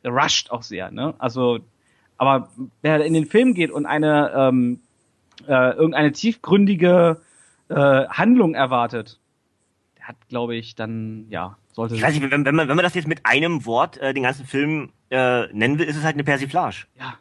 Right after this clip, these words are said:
Speaker 2: Auf alles.
Speaker 1: Auf alles.
Speaker 2: Auf, auf in sich, auf andere Filme, auf andere Charaktere, auf Musik, auf
Speaker 1: Den Gesam-,
Speaker 2: alles, auf
Speaker 1: auf das
Speaker 2: Popkultur
Speaker 1: Gesam-, ja.
Speaker 2: jeglicher Form.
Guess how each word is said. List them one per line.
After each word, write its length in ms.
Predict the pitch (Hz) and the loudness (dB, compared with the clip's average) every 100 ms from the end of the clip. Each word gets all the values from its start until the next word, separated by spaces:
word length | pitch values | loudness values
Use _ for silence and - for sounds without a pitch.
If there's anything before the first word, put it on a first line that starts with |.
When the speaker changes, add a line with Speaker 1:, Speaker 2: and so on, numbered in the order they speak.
| _ _ - | _ _ -6
Speaker 2:
Auf 160 | 147 | -2
alles. 420 | 170 220 123 - _ _ | 2 2 0 -4 _ _
Speaker 1:
Auf 120 | 113 | -20
alles. 200 | - 117 143 | -12 -2 2
Speaker 2:
Auf, 180 | 156 - | 2 -2
auf 160 | 156 151 | -14 -8
in 200 | 202 202 | 0 2
sich, 360 | 165 202 - - | 2 0 -2 -2
auf 160 | 143 - | -2 0
andere 260 | 208 208 | -2 -4
Filme, 380 | - 214 202 202 | -4 -2 0 -2
auf 180 | - - | -4 -4
andere 200 | 160 160 | -4 -2
Charaktere, 720 | 151 143 131 202 202 196 156 | 0 0 0 -4 0 0 0
auf 140 | 143 139 | -2 0
Musik, 520 | 151 165 226 214 - | 2 2 0 -2 0
auf 440 | 165 151 156 - _ _ | 4 4 2 -4 _ _
Speaker 1:
Den 100 | 147 147 | -2 2
Gesam-, 260 | 180 - 339 | 4 4 2
Speaker 2:
alles, 280 | 226 - | 0 -4
auf 80 | - | -14
Speaker 1:
auf 60 | - | -6
das 120 | 214 | -6
Speaker 2:
Popkultur 460 | - 196 170 196 196 | -4 -6 -4 0 0
Speaker 1:
Gesam-, 80 | 160 165 | 0 -8
ja. 120 | 214 | -6
Speaker 2:
jeglicher 300 | 165 196 196 | -4 0 0
Form. 400 | 185 170 202 226 | 0 -2 -4 -4